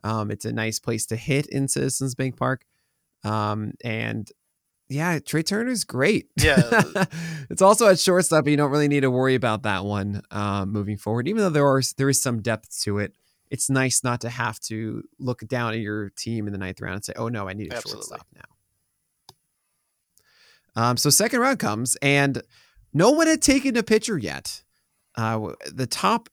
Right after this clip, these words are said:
Speaker 1: twenty-one picks were all hitters. Bryce Harper would not be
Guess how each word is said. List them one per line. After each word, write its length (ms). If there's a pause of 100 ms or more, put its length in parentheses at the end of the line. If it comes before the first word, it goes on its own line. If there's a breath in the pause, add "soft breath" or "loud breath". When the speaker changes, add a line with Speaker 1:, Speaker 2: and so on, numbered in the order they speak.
Speaker 1:
twenty-one 920
picks 340
were 200
all 260
hitters. 400
Bryce 260
Harper 260
would 160
not 200
be 260